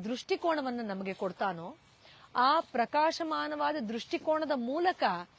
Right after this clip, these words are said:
ನಾವು ಎಲ್ಲವನ್ನೂ ಪ್ರಕಾಶಮಾನವಾದವಾಗಿ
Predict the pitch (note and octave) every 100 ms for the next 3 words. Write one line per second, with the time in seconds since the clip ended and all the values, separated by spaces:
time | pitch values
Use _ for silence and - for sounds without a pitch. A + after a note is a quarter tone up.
0 | - - - A#3+ B3 B3+ B3+ B3 - A#3+
1 | B3+ D4+ D#4 C#4+ C#4 C4+ C4+ - - -
2 | _ B3 A#3 A3+ D4 D4+ D4+ D#4 D4 C#4+
3 | C#4 C#4 C#4 C#4 C4 - B3 C4+ C4